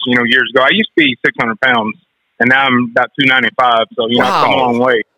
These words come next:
Speaker 2: Congratulations.
Speaker 1: But, um, and I'm one of those, I did have the gastric bypass about ten years ago before I knew better. You know, got talked into it. Um, and I got down to about three eighty, you know, but so I've still lost almost another hundred pounds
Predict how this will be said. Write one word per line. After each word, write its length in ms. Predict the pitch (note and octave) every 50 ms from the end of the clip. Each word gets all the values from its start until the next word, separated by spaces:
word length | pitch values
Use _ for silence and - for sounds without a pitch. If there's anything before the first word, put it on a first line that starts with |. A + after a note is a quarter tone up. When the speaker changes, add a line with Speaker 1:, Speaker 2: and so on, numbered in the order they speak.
| _ _ _
Speaker 2:
Congratulations. 840 | - - C#3 B2+ A2+ C3+ F#3 A3 A#3+ G3+ F3+ C#3+ A2 G#2+ - C#3+ D3 C#3
Speaker 1:
But, 140 | C#3 C3 B2+ B2 A#2+ A2+ G#2+
um, 80 | G#2 G#2 - _ _ _ _ _ _ _ _ _ _ _ _ _ _ _ _ _ _ _ _ _ _ _ _ _ _ _ _ - C#3
and 100 | C#3 C#3+
I'm 200 | D3 D#3+ E3+ F3
one 80 | F3 E3+ E3+
of 160 | E3+ E3+ D3
those, 100 | D3+ C#3+
I 20 | C#3 D3
did 180 | D#3 D#3 D#3
have 160 | D3+ D3+ D3+ C#3+
the 80 | D3+ A#2+ A2
gastric 300 | C3+ C#3 C#3+ - D3+ - _ _ _ _
bypass 360 | - - - B2 A#2 A#2 A#2+ - _ _ _ _ _ _ _ _ _ -
about 140 | B2 B2 - _ C#3+
ten 120 | C#3+ C#3 C#3
years 200 | C#3 C#3 B2 - -
ago 100 | B2 B2
before 300 | B2 A#2+ - - B2 B2+
I 40 | C3+
knew 160 | C#3 C#3+ C#3
better. 260 | A#2 A2 G#2 A2+ B2 - _ _ _ _ _ _ _ _ _ _ _ _ _ -
You 100 | C3 B2
know, 80 | A#2+
got 200 | A#2 B2 A2+ - -
talked 220 | B2 A#2+ - B2+
into 300 | A#2 A2+ A2 A#2+ A#2+ B2
it. 100 | B2 - _ _ _ _ _ _ _ _ _ _ _ _ _ -
Um, 480 | C3 B2+ A#2+ A#2+ A2+ A2 A2 G#2 F#2+ _ _ _ _ _ -
and 120 | G#3 A3
I 100 | G#3 G#3
got 180 | F#3+ F#3+ E3+ E3
down 160 | E3 D3+ D3
to 60 | D3+
about 260 | C#3+ C#3+ C#3 C#3+ C3 - _ _ _ -
three 200 | C#3+ D3 C#3 C3
eighty, 380 | A#2+ A#2+ B2 B2 B2+ C3 B2 - _ _ _ _
you 120 | E3 E3+ D#3
know, 160 | C3+ B2+ B2+
but 220 | A#2 A#2 B2 A#2+ A2+ -
so 80 | - D#3
I've 100 | D#3 - _
still 160 | - C#3+ C3+
lost 200 | C3 B2+ B2+ -
almost 300 | - B2+ A#2+ A#2+ A2+ - -
another 200 | B2 B2+ B2 A2+ C3
hundred 260 | C3+ A#2+ A#2+ A2 -
pounds 360 | B2+ B2 B2 A#2 A2+ A2+